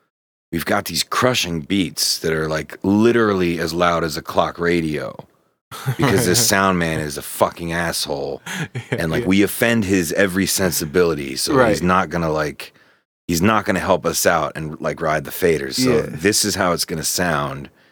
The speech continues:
Speaker 1: And there's, like, thirty or forty people looking at us, you know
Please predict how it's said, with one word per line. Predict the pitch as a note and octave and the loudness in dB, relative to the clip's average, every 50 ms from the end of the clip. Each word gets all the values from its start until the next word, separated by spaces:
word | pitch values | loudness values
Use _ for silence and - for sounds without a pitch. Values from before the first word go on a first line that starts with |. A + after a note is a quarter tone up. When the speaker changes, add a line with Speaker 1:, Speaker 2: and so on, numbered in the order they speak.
| _ _ _ _ _ _ _ _ _ _ _ _ _ _ _ | _ _ _ _ _ _ _ _ _ _ _ _ _ _ _
Speaker 1:
And | F2 F2 E2 D#2+ D#2+ D#2 D#2 | -2 -2 0 0 0 0 0
there's, | D#2+ E2 D#2 - | 0 0 0 2
like, | E2+ D#2+ D2+ - | 0 0 0 0
thirty | - G2+ G2 G2 F#2+ F#2 | 0 2 2 4 2 2
or | F2 | 0
forty | - - F#2+ F2+ F2 E2+ | 0 0 0 0 0 -2
people | - - - G2 F#2 E2 D#2+ E2 E2 | -2 -4 -4 -4 -4 -2 -2 -2 0
looking | E2+ E2+ D#2+ - E2 D#2+ D#2+ D#2 | 0 -2 -2 -4 -8 -8 -6 -4
at | D#2 | -2
us, | D#2 D#2 D2+ D2+ - - - - - - - _ _ _ _ _ _ _ _ _ _ _ _ _ _ _ - | -2 -2 -2 -2 -4 -2 -4 -4 -6 -10 -14 _ _ _ _ _ _ _ _ _ _ _ _ _ _ _ -2
you | F2+ F2 | -2 0
know | E2+ D#2+ D#2 D2 D2 C#2+ C#2 | 0 0 -2 -2 -4 -6 -8